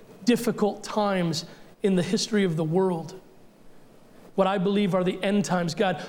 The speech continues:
we don't need more division in the church because that divides the message of the church. We need more unity in the church because that shows a, a united message of integrity and love to the world.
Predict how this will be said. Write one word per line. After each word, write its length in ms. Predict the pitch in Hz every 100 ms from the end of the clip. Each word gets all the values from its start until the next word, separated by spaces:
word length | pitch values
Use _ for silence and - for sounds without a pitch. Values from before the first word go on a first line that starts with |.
| - 185
we 160 | 247
don't 280 | 233 226 226
need 260 | 208 233 190
more 200 | 190 180
division 500 | 170 156 202 180 180
in 80 |
the 80 | 165
church 600 | 156 - 233 165 - - - - - - - - - - -
because 260 | 190 208 170
that 180 | 202 170
divides 460 | 170 185 185 160
the 80 | 165
message 540 | 170 190 202 - 151
of 120 | 156 143
the 80 |
church. 560 | - - 156 151 - - - - - - - - - -
We 140 | 226
need 260 | 214 185 165
more 220 | 180 175
unity 680 | 156 190 214 185 147 131 - - - -
in 120 | 175
the 60 |
church 520 | 151 - 165 143 - - - - -
because 280 | 190 160 151
that 180 | 185 196
shows 500 | - 196 175 165 - - - - - -
a, 260 | 175 156 - - -
a 80 |
united 800 | 180 165 170 180 202 196 190 180 - -
message 460 | 180 185 - 170 -
of 180 | - 170
integrity 680 | 160 - 214 180 185 190
and 180 | 180 165
love 400 | 170 170 147 - - - - - - -
to 100 | 165
the 80 |
world. 380 | 156 143 143 -